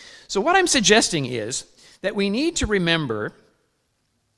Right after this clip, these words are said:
uh, that in different times and places, what is extraordinary to us wasn't so extraordinary. Uh, we were in Acts chapter twenty.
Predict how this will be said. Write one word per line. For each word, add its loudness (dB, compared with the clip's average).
uh, -8
that -2
in -4
different -4
times -2
and -6
places, -4
what -2
is -4
extraordinary -4
to -10
us -6
wasn't -2
so -2
extraordinary. -6
Uh, 0
we -2
were 0
in -2
Acts -4
chapter -6
twenty. -8